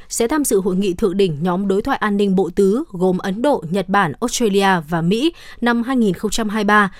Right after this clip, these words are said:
dự kiến diễn ra vào ngày hai mươi tư tháng năm tới tại thành phố Sydney, Australia, để thảo luận về giải pháp thúc đẩy sự ổn định ở khu vực Ấn Độ Dương-Thái Bình Dương.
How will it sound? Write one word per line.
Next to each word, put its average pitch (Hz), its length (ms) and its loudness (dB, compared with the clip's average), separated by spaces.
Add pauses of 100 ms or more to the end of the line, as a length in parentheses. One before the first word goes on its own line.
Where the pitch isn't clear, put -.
(240)
dự 220 200 2
kiến 208 300 0
diễn 262 180 0
ra 285 160 0
vào 196 140 -2
ngày 180 200 -2
hai 226 180 -4
mươi 240 140 0
tư 226 240 0
tháng 185 180 -2
năm 208 140 -2
tới 202 320 0 (260)
tại 202 120 2
thành 180 160 -2
phố 185 240 0
Sydney, 220 460 0 (100)
Australia, 202 640 2 (320)
để 214 140 2
thảo 196 200 -2
luận 180 240 -2
về 185 200 2
giải 180 260 -2
pháp - 320 -4
thúc - 180 -4
đẩy 196 220 0
sự - 180 0
ổn 170 260 0
định 208 180 6 (260)
ở 196 180 0
khu 226 220 0
vực 190 240 0
Ấn 202 200 -2
Độ 240 160 2
Dương-Thái 196 540 2
Bình 214 140 0
Dương. 202 260 6